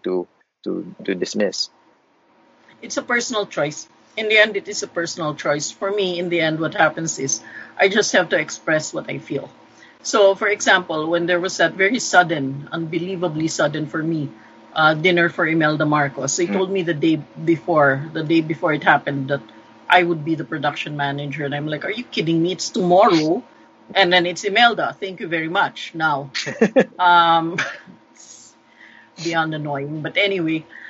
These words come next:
Speaker 2: so, uh, uh, I spoke to my supervisor about it, and then I told him that,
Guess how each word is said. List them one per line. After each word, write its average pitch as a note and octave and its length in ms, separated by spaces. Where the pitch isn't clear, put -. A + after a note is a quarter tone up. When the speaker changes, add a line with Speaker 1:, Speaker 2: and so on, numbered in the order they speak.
Speaker 2:
so, F3+ 300
uh, E3 560
uh, F#3 460
I G#3 180
spoke G3 460
to F3+ 240
my E3+ 160
supervisor D#3+ 760
about C#3 380
it, C#3 220
and D#3 160
then D3+ 140
I D3+ 120
told D3 300
him D3 340
that, A#2+ 160